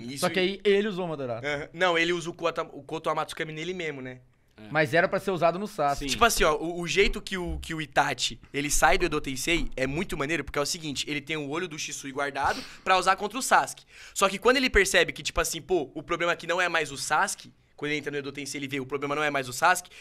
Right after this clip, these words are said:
Speaker 1: ele não usa mais o Koto Amatsukami do Shisui contra o Sasuke. O que que ele faz? O Koto Amatsukami, pra sair do Edo Tensei, o Koto Amatsukami tem o poder de aplicar um genjutsu instantâneo, certo? Que molda a realidade, certo? Show. Então o que que ele faz pra sair do Edo Tensei?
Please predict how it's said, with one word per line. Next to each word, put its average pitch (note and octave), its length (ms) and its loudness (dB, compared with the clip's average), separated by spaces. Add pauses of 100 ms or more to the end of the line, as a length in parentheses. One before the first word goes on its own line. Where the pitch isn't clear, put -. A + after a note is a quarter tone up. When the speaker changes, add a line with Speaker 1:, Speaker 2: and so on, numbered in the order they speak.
(120)
Speaker 1:
ele D#3+ 200 -2
não G3+ 180 4
usa G#3 180 4
mais F#3 220 4
o F3 80 -8
Koto F3 220 -2
Amatsukami D#3 420 -2
do D3+ 100 -10
Shisui D3+ 360 -8
contra D3+ 280 -8
o E3 40 -8
Sasuke. B2+ 380 -4 (180)
O - 80 -12
que E3+ 100 -10
que F3+ 60 -2
ele G#3 100 0
faz? C#3 340 0 (300)
O D#3 100 -8
Koto A#3 240 6
Amatsukami, F3+ 640 0
pra D3+ 180 0
sair D#3+ 200 -2
do D#3+ 60 -6
Edo D#3 120 -8
Tensei, D#3+ 380 -10 (240)
o D3+ 80 -6
Koto G3+ 240 2
Amatsukami E3 560 0
tem D3+ 120 -4
o D3+ 60 0
poder D3+ 320 -4
de D#3 80 -4
aplicar D3 380 0
um E3+ 100 -4
genjutsu D#3+ 640 -6 (240)
instantâneo, F#3+ 640 0
certo? E3 420 -4
Que D#3 120 -10
molda D#3 320 2
a - 20 -8
realidade, F#3 560 -2 (180)
certo? F3 360 -2 (240)
Show. D3+ 320 0 (120)
Então D#3 200 -2
o E3+ 40 -4
que F3 60 -10
que - 80 -2
ele G#3 80 -2
faz F3 220 2
pra E3 120 4
sair D#3+ 160 -2
do D3+ 60 -4
Edo D3 140 -6
Tensei? C#3+ 420 -8